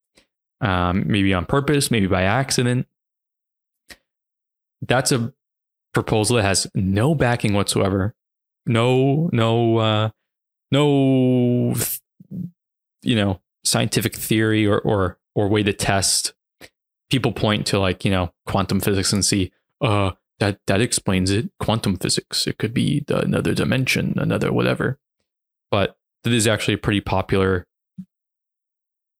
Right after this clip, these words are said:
perspective that some people take, where it's like, okay, yeah, there might be aliens, but they may not be just, like, flesh and bone creatures like us, just from another place. It might be something entirely different altogether that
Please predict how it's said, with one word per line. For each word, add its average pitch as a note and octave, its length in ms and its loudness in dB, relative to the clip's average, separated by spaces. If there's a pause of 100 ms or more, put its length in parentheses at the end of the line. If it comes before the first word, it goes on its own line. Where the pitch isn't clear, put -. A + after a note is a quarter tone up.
(320)
perspective A2+ 520 0
that G2 160 0
some G#2 140 0
people G#2+ 220 -2
take, F2+ 400 -2 (100)
where G2+ 180 0
it's F#2+ 120 -2
like, G2 240 -2
okay, D3+ 320 0 (480)
yeah, C#3+ 240 0
there A2+ 160 0
might C#3+ 180 0
be C3+ 200 0
aliens, A#2+ 480 0
but B2 80 0
they C#3 80 2
may F#3 100 2
not G3+ 160 2
be E3 300 0 (320)
just, - 240 0 (640)
like, - 240 -2 (100)
flesh - 360 -2
and G#2 160 2
bone G2+ 320 2
creatures F#2+ 540 0
like F#2+ 160 0
us, G#2 240 0
just - 180 -2
from G2 160 0
another G2 220 2
place. G2 340 0 (420)
It - 40 0
might G#2+ 120 2
be F#2+ 100 2
something F#2 280 2
entirely F#2+ 720 0 (460)
different F#2+ 360 -2 (180)
altogether G2 580 -2 (160)
that G2+ 260 -2